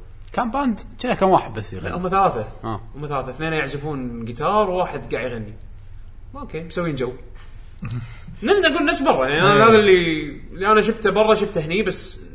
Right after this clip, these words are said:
Speaker 2: ناس غير، عرفت؟ يعني،
Speaker 3: أوكي.
Speaker 2: ويوه مختلفة. آه، ماكو.
Speaker 1: مدحوا واحد يبيع هوت دوغ، بس ما حسافة، ما كريت.
Speaker 2: شفناه، شفناه، بس ما، ما، ما جربنا.
Speaker 1: آه، مدحوا وايد هذا.
Speaker 2: إيه.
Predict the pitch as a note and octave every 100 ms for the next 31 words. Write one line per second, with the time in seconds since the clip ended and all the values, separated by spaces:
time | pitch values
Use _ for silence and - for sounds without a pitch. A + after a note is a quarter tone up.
0 | - F3+ G#3 - D3 A#2 - A2+ A2+ -
1 | A#2 A2+ G#2+ G2 G2 - - - D3 G#3+
2 | F3 E3 - C#3+ - - - - - -
3 | - - - C3+ C#3+ C#3+ C#3+ C#3+ C#3+ C#3
4 | C3+ C3+ C3+ C3 C3 B2+ A#2 - - -
5 | - - - - - - - - - -
6 | - - F#4 F4+ - B3+ - - A2+ C3
7 | C#3+ D3 C3 B2 G#2 G#2+ G2 F2+ - G#2+
8 | G2 E2 E2+ - G2 E2 F#2 - F#2 F3+
9 | F3 F3+ B2 A2+ - D3 C#3+ C#3 A#2 A#2
10 | D3 C#3 C3+ C3 C3 A#2+ A2+ A2 A2 F#2
11 | E2+ F2 G2 A#2 F#2 E2 E2 D#2+ - B2